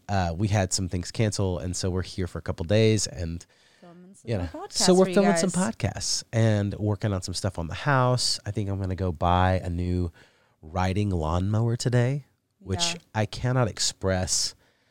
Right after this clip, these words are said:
Speaker 1: how
Speaker 2: You're really
Speaker 1: excited I
Speaker 2: excited.
Speaker 1: am about
Speaker 2: <laughs>
Speaker 1: this and how much I feel like an actual man.
Speaker 2: You're an
Speaker 1: Like,
Speaker 2: adult, babe.
Speaker 1: this is the
Speaker 2: You're
Speaker 1: week of manliness because, like, I got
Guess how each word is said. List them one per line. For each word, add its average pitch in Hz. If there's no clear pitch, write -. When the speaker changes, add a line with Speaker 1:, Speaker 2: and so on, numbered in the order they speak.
Speaker 1:
how 104
Speaker 2:
You're 104
really -
Speaker 1:
excited 127
I 131
Speaker 2:
excited. 135
Speaker 1:
am 135
about 127
Speaker 2:
<laughs> -
Speaker 1:
this 135
and 110
how 120
much 131
I 110
feel 120
like 101
an 98
actual 95
man. 92
Speaker 2:
You're 143
an 123
Speaker 1:
Like, 170
Speaker 2:
adult, 165
babe. 156
Speaker 1:
this 226
is 240
the 165
Speaker 2:
You're 117
Speaker 1:
week 131
of 104
manliness 95
because, 98
like, 98
I 117
got 104